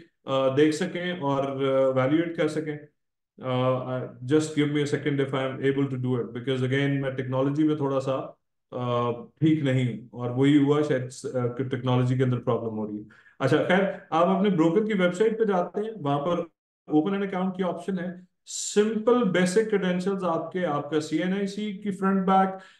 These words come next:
आपका next of kin nominee,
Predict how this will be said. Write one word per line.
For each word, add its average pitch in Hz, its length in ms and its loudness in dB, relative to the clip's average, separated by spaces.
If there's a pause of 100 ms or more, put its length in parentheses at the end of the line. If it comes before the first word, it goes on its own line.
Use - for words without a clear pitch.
(120)
आपका 143 680 2
next 151 300 -4
of 165 100 -4
kin 190 340 -2
nominee, 175 600 2